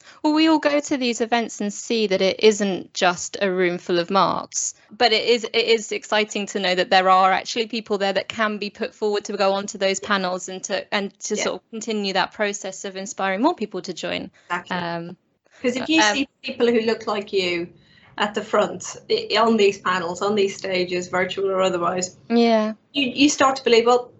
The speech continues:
Speaker 2: I can do this. Why can't I do that?" The other thing I always did, and the, the tip I give to mentees,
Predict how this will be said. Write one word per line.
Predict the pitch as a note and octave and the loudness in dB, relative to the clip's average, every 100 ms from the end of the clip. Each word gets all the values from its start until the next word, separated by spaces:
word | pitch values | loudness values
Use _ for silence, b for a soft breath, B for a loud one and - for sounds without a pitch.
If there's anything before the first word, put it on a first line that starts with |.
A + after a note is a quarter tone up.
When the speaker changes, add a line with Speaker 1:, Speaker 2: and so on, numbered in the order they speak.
| - | -8
Speaker 2:
I | C4+ | -2
can | F4 | -2
do | G#3 F3 | 0 -2
this. | - A3+ - - | -2 -4 -6 -8
Why | B3 D#4 | -2 -2
can't | D4+ C#4 G#3+ | 0 -2 -2
I | |
do | G3 | -2
that?" | F3+ E3+ - - B B | -2 -4 -6 -16 B B
The | - E4 | 2 6
other | G4+ | 6
thing | G4+ E4+ | 4 4
I | A#3+ G#3 | 4 4
always | G3 G3 | 2 0
did, | F#3 F3+ | -2 -2
and | F3+ G3 | 0 2
the, | G3+ G3+ | 2 2
the | G#3 | -2
tip | - A#3 | 0 2
I | G#3 G3+ | 2 2
give | G3+ G3+ F#3+ - | 2 2 0 -4
to | G#3 G3 F3+ F#3 | 0 2 2 0
mentees, | G3 F#3+ F#3 G#3+ G3+ E3+ D#3+ | 0 0 -2 2 2 2 -4